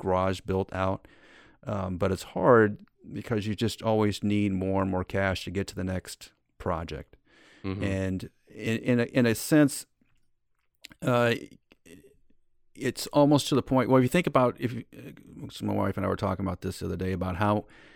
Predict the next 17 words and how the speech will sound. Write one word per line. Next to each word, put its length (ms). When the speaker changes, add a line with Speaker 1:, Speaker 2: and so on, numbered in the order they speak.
Speaker 1:
how 420
few 1000
aerospace 680
companies 580
there 120
are 200
today, 260
even 320
from 240
when 280
we 320
first 440
joined. 200
When 80
we 120
first 260
joined, 400